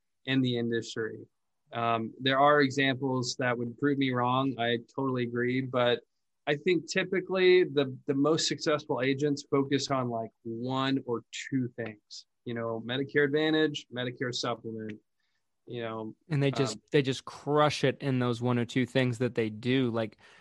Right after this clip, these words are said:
Speaker 1: Yeah.
Speaker 2: my dad always told me when I was starting, you know, 'cause I, I remember, like,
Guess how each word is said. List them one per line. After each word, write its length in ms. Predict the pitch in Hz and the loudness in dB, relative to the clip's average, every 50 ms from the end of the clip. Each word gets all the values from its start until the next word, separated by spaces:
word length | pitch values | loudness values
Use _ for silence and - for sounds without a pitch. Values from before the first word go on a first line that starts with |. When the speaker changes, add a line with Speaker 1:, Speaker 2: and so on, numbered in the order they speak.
| - - | -18 -16
Speaker 1:
Yeah. 140 | 113 107 101 | -14 -6 -2
Speaker 2:
my 100 | 127 127 | 0 0
dad 300 | 123 120 131 139 160 180 | 2 4 4 4 6 4
always 280 | 180 156 143 135 123 - | 4 4 4 2 0 0
told 180 | - 139 127 | 2 2 4
me 100 | 127 123 | 4 4
when 120 | 123 120 120 | 2 2 2
I 100 | 117 113 | 2 0
was 120 | 113 - | 0 -2
starting, 560 | - - - 127 131 139 131 127 113 107 104 - _ _ _ _ _ _ - | -4 0 2 4 4 4 2 0 -2 -4 -6 -10 _ _ _ _ _ _ -6
you 80 | 131 120 | -4 -4
know, 140 | 117 113 | -4 -2
'cause 200 | - - 135 110 - | -4 -4 -6 -6 -4
I, 180 | - 151 147 143 | -2 0 0 0
I 140 | - 143 143 | 0 0 0
remember, 380 | 151 156 160 151 135 131 123 - | 0 0 0 0 -2 -2 -4 -4
like, 240 | 120 120 117 - | -4 -6 -6 -8